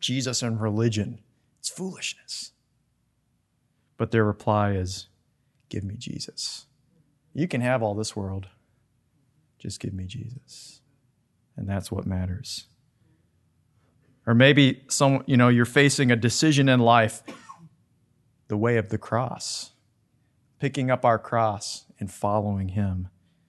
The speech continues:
The way of the cross is the narrow pathway, the confining pathway.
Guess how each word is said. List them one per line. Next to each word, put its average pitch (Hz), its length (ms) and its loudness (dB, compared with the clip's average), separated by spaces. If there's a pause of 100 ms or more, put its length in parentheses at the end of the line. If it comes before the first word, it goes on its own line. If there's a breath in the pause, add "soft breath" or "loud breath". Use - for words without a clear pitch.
(760)
The 110 80 0
way 127 160 6
of 127 100 0
the 120 80 -2
cross 123 380 4
is 101 140 -4
the 107 100 -4
narrow 110 380 0
pathway, - 640 -8 (840)
the 107 100 -4
confining 104 840 0
pathway. - 720 -8